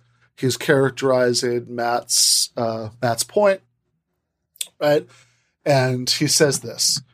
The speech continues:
"These are serious accusations. There's a whole new movement, an intellectual revolution, which is conning organizations, threatening people, destroying our belief in free inquiry, and persecuting thought crime.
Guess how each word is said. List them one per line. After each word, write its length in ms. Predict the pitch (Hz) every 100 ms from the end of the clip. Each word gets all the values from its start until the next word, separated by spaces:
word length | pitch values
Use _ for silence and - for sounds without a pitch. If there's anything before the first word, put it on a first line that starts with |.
| _ _ _ _
"These 240 | - 180 180
are 80 | 180
serious 520 | - 196 190 175 175
accusations. 880 | 147 143 135 123 107 - - -
There's 220 | - 123 131
a 60 |
whole 220 | 120 180
new 180 | 175 170
movement, 520 | 147 147 135 143 131
an 60 | 113
intellectual 500 | 127 156 143 139 135
revolution, 640 | 123 117 143 175 - 143
which 140 | 127 -
is 100 | -
conning 340 | - 160 156
organizations, 840 | 139 135 131 127 165 160 - 127
threatening 420 | - - 170 151 147
people, 280 | 147 143
destroying 440 | 131 - - 175 151
our 100 | 143
belief 260 | 147 143
in 60 | 135
free 300 | 123 151 139
inquiry, 500 | 135 - 135 127 123 _ _ _ _ _ -
and 300 | 135 135 123
persecuting 540 | 143 139 - 156 147
thought 260 | 143 185 -
crime. 360 | - 135 107